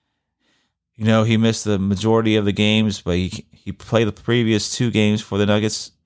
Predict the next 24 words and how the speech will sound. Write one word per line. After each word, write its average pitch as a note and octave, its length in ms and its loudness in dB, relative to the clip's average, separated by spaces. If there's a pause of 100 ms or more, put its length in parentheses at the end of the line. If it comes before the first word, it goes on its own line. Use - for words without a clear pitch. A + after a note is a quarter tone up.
(640)
And F2 680 -2
they, G#2 280 0
now G2 200 0
he's G2 140 2
in G2 80 2
the F2+ 100 0
starting G2 360 0
lineup, F#2+ 320 0
but E2 280 -6 (520)
that, G2+ 260 0
it C#2+ 40 -4
really A#2 240 2
didn't A2+ 280 2
matter. A2 300 4
It's - 180 -6
not, A#2 220 0
<laughs> - 180 -6
it D#3+ 220 4
really E3+ 160 2
didn't C#3+ 200 2
matter B2+ 240 4
last F#2+ 320 0
night D2 240 -6 (560)
because G2 760 0